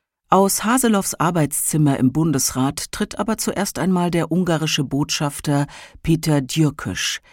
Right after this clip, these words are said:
Die beiden verstehen sich blendend. Haseloff, Jahrgang neunzehnhundertvierundfünfzig, ist oft in Budapest und begeistert, dass man dort als Rentner kostenlos Busse und Bahnen nutzen kann und was der Staat von Viktor Orban alles für Familien tut,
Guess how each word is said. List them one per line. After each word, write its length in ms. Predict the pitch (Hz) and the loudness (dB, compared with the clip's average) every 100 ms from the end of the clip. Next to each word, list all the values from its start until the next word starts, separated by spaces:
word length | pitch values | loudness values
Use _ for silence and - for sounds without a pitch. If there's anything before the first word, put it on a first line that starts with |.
| _ _ _ - | _ _ _ 0
Die 80 | 139 | 2
beiden 360 | 113 110 139 | 2 4 4
verstehen 480 | 139 151 143 143 123 | 4 0 0 2 2
sich 220 | 123 131 | 0 -2
blendend. 680 | - 120 101 - 92 - - _ _ _ _ _ _ - - - | -4 -2 -2 -4 -8 -8 -14 _ _ _ _ _ _ -18 -16 -2
Haseloff, 680 | 208 226 226 147 120 - - | 2 4 4 2 -2 -6 -2
Jahrgang 400 | 123 123 123 123 | -2 0 2 2
neunzehnhundertvierundfünfzig, 1500 | 131 143 170 147 135 - 180 139 - 170 185 - 190 - | 2 2 2 4 2 0 0 0 0 -2 -2 -4 -6 -2
ist 240 | 160 - - | -4 -2 0
oft 300 | 175 - - | 0 0 -2
in 160 | 123 | 0
Budapest 680 | 131 131 117 - 120 - - - - - _ _ | 0 0 0 -2 -4 -6 -10 -16 -20 -20 _ _
und 200 | 208 226 | 4 6
begeistert, 800 | 202 156 190 - 220 220 - | 4 4 2 -2 -4 -4 -4
dass 200 | 190 190 | -2 0
man 200 | 202 190 | 4 4
dort 320 | 170 165 190 - | 6 4 2 0
als 300 | 127 - 135 | -2 0 0
Rentner 380 | 165 - 143 | 0 2 0
kostenlos 640 | 135 - 208 - 151 131 131 | 2 0 0 0 0 0 0
Busse 280 | - 196 - | 0 0 0
und 180 | 117 113 | -2 0
Bahnen 380 | 135 135 113 | 2 4 4
nutzen 340 | 113 - - 147 | 2 -2 -2 0
kann 320 | 151 165 196 - - - - | 0 0 0 -4 -16 -20 -8
und 220 | - 196 | -2 2
was 160 | 214 214 | 2 2
der 100 | 220 | 0
Staat 300 | 220 - - | 2 0 -2
von 180 | 233 196 | 0 0
Viktor 380 | 220 - 190 - | 0 0 0 2
Orban 420 | 156 180 202 214 | 2 2 2 2
alles 320 | - 190 196 - | 2 -2 -2 -2
für 160 | 208 | -4
Familien 640 | - 196 196 220 165 127 123 | -2 2 6 6 6 2 0
tut, 340 | - 135 - | -2 -4 -6